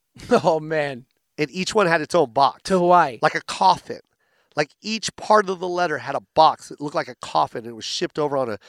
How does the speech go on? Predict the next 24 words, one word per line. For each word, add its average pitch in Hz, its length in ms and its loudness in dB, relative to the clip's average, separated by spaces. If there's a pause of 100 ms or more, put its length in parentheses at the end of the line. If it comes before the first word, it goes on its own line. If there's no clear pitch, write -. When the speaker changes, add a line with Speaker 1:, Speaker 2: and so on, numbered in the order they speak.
(160)
Speaker 2:
shipping - 480 -6
freight. 95 360 -18 (1500)
And 147 120 2
I - 40 6
remember 175 360 0
at 156 140 -2
the 156 200 0
end, 175 320 4
when 143 140 -6
they 160 80 -2
were 151 80 0
breaking 160 260 0
it 139 80 -12
down, 180 220 2
I 165 60 2
was 139 140 0
like, 135 220 -2 (560)
"What 196 140 -2
are - 20 2
we 240 100 2
gonna 254 140 2
do 190 160 -2
with 233 160 0
those?" - 540 -6